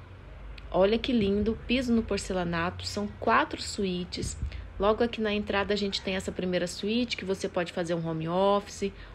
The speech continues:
ou uma sala íntima. Aqui do lado esquerdo tem o primeiro lavabo, são dois lavabos.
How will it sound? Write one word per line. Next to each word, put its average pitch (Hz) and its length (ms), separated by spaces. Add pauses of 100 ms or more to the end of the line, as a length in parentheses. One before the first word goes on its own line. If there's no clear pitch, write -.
(120)
ou 202 120
uma 190 140
sala 170 340
íntima. 190 800 (1400)
Aqui - 220
do 208 100
lado 190 240
esquerdo 190 400
tem 190 340
o 202 60
primeiro 190 400
lavabo, 175 480
são 180 220
dois 208 320
lavabos. 180 680